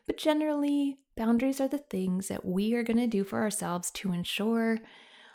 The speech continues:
our resources are protected, our energy, our safety is protected. So some examples could be,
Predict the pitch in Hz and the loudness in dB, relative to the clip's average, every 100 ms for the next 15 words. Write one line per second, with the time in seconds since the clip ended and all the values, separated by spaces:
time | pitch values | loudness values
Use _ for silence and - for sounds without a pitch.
0 | - _ _ 196 220 202 185 170 165 170 | -20 _ _ 2 4 4 2 0 -2 -6
1 | 165 156 170 - - - - 175 190 190 | -8 -8 -10 -10 -12 -12 -8 -6 -4 -2
2 | 175 165 170 170 180 - 165 160 175 170 | -2 -4 -8 -6 -4 -6 -8 -8 -10 -10
3 | - 180 - - - - - 190 165 156 | -10 -12 -14 -12 -8 -8 -8 -8 -8 -10
4 | - 175 185 190 170 170 180 - 180 170 | -8 -4 -4 -4 -4 -4 -6 -6 -8 -6
5 | 170 165 | -6 -8